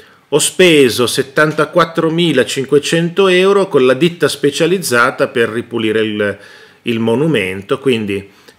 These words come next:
paghi cinquantamila più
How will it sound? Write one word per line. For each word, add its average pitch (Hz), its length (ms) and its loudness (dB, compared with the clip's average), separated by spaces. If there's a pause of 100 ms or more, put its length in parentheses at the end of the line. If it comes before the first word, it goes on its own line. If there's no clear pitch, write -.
paghi 113 340 0
cinquantamila 190 1200 -2 (600)
più 143 460 6